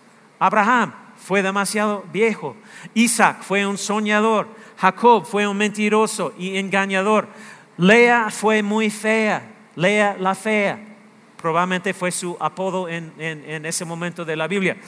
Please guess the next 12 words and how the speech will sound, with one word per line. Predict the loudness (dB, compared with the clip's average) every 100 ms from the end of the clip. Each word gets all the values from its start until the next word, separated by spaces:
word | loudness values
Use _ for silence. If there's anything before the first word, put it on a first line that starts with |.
| -18 -16 -14
<laughs> | -14 -14 -20 -8
Yo, | -2 -2 -2 -10 -16 -16 -10
pobrecita, | -6 -4 -4 -4 -8 -12 -16 -20 -20 -8
ella | -2 2 2
fue | 0 0
la | 2 0
esposa | -2 -6 -4 -4 -4
de | -4 -2
Jacob | -4 -4 -4 -6 -6 -14 -20 -16 -10
y |
pobrecita | -2 -2 -2 -4 -4 -2
Lea. | 0 0 -2